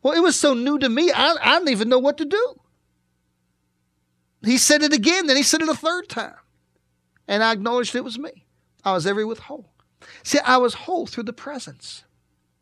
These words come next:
I, I tell you, the presence of Jesus, it does something to me that I can't explain. I tell you, I would, I, I would give anything, you know, to be in that presence. I will give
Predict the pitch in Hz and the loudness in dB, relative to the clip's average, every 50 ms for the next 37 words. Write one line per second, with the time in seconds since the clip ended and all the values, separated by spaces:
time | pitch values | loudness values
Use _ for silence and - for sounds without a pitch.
0 | _ _ _ _ _ _ _ _ _ _ - - _ _ - 233 - 277 277 - | _ _ _ _ _ _ _ _ _ _ -20 -20 _ _ -10 -4 -2 -2 -2 0
1 | 277 302 294 254 226 - - - 285 302 247 277 240 - 247 202 160 - 254 269 | 0 0 2 0 -2 -2 -2 -2 -2 0 -2 -4 -6 -6 -6 -6 -6 -6 -6 -6
2 | 247 - - - - - - - - - - _ _ _ _ _ _ _ _ _ | -8 -10 -12 -10 -10 -10 -10 -10 -12 -16 -20 _ _ _ _ _ _ _ _ _
3 | _ _ _ _ _ _ _ - 233 190 170 170 277 311 349 330 - - - - | _ _ _ _ _ _ _ -4 -4 -4 -2 0 0 2 2 2 2 2 2 0
4 | 196 - - - 269 254 247 - - 233 202 202 220 269 285 - - 403 403 _ | 0 -2 -4 -6 -6 -6 -6 -6 -8 -8 -6 -6 -8 -8 -10 -12 -14 -20 -20 _
5 | _ _ _ _ _ _ _ _ _ _ _ _ _ _ _ _ _ - 214 240 | _ _ _ _ _ _ _ _ _ _ _ _ _ _ _ _ _ -6 -2 0
6 | 277 277 262 - - _ - - - - - - 294 302 269 262 226 - - - | 2 2 0 -2 -2 _ 0 0 0 -2 -4 -2 -2 0 0 0 -2 -2 -4 -4
7 | - 262 - 151 123 - _ _ _ _ _ _ _ _ _ _ _ _ _ _ | -6 -10 -12 -14 -16 -20 _ _ _ _ _ _ _ _ _ _ _ _ _ _
8 | _ _ _ _ _ _ _ _ _ _ _ _ _ _ - 262 277 269 - 269 | _ _ _ _ _ _ _ _ _ _ _ _ _ _ 0 2 2 2 2 4
9 | 320 302 262 - - 269 302 302 269 262 240 185 - - 214 180 160 - _ - | 4 4 4 4 6 6 6 4 4 2 -2 -2 -4 -10 -14 -18 -18 -18 _ -20
10 | - _ - 262 277 - - 277 285 294 311 302 294 214 214 302 330 294 320 359 | -14 _ 0 0 2 2 2 4 4 6 4 4 2 2 2 2 2 4 2 2
11 | 415 440 392 262 - 247 196 180 165 156 139 _ _ _ _ _ - - - 247 | 2 0 0 0 0 -2 -2 -2 -6 -12 -20 _ _ _ _ _ -20 -12 -10 -6
12 | 269 302 277 285 277 277 - 262 226 311 311 330 320 330 330 349 339 - - 370 | -2 0 2 2 2 2 2 0 2 2 2 2 2 2 2 2 2 0 -2 0
13 | 415 392 - - - - - - - - - _ _ _ _ _ _ _ _ _ | 0 0 -2 -4 -10 -14 -12 -12 -12 -12 -14 _ _ _ _ _ _ _ _ _
14 | _ _ - - - - - 277 294 302 302 214 302 349 294 | _ _ -20 -20 -12 0 2 4 4 4 4 4 4 2 2